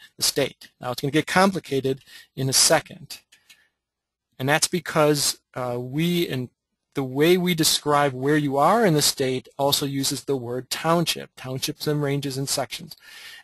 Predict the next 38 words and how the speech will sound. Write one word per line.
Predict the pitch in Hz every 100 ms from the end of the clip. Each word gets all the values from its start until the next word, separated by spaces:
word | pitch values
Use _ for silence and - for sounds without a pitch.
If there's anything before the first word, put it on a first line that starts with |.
| -
And | 131
it's | -
all | 151 180 196
based | 156 160 160 -
on | 147 143
your | 131 139 156
distance | 131 165 - 156 165
from | - 143 147 135 131
this | 139 139 -
initial | 151 139 135 147
point | - 135
of | 135
survey | - 170 143 113
where | 113 120
the | 117
baseline | 113 127 151 190 - 127 120 113 127 185 _ _ _ _ _ _ -
and | 139 147
the | 143
principal | - 165 - 156
meridian | 151 151 156 151 147
meet. | 147 131 - - _ _ _ _
And | 127
so | - 139
everything, | 151 170 202 196 185 165 - -
uh, | - -
your | 147 151
land | 185 170 170 165
is, | 151 -
the | -
way | 139 151
your | 175
land | 156 160
is | 156
described, | 151 - 147 147
its | 143 -
location | 139 - 151 147
is |
described, | - 143 - 135 135 131